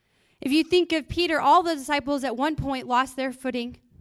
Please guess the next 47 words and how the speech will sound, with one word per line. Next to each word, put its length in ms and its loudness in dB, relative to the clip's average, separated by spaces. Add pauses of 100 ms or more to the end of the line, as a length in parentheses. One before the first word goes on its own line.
(240)
by 160 -4
the 100 -6
way, 160 -4
and 140 -8
fell 200 -2
away 380 -6 (360)
for 120 -6
a 80 -6
season. 440 -10 (480)
But 120 -6
think 220 0
of 140 -2
Peter 280 -2
when 120 -4
he 80 -2
was 160 -2
walking 340 0
on 160 -4
water. 380 -4 (840)
He 100 2
began 460 2
to 140 -2
get 200 -4
consumed 580 0
with 180 -4
his 160 -4
circumstances, 760 -4
with 160 -4
his 220 -4
problems, 580 0
with 160 -4
his 280 -4
issues, 500 -6 (260)
and 140 -2
he 100 4
began 420 -2
to 140 -4
sink 360 -2
within 320 -2
those, 200 -2
and 120 -6
he 80 -4
lost 340 -4
sight 240 -8
of 140 -8
his 100 -10
Savior. 440 -14